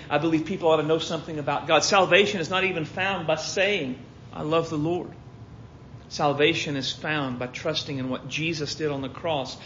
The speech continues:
as the only source of salvation you have. <clears throat> If you believe you would be saved and go to heaven for anything other than Jesus, you are not saved.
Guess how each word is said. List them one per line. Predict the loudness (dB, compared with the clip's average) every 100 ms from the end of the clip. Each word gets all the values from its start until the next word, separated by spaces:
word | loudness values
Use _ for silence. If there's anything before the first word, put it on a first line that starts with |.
| -16 -14
as | -10
the | -10 2
only | 4 4 0 -2
source | -2 0 2 2
of | 0
salvation | 0 2 2 4 2 2 0 -2
you | -2
have. | -4 -2 -2 -2 -6 -12 -12 -12
<clears throat> | -14 -10 6
If | 8 10 8 6 6
you | 6
believe | 8 6 8 4 4
you | 0
would | 2
be | 0
saved | 0 4 6 6
and | 2
go | 0
to | 0
heaven | 2 2 0
for | -4
anything | 0 0 2 0 4
other | 4 6
than | 4 4 0
Jesus, | -2 0 2 2 0
you | -2 -2 0 0 -4 -10 -2
are | 0
not | 2 4 4 2 -2 -16 -10
saved. | -4 4 4 4 0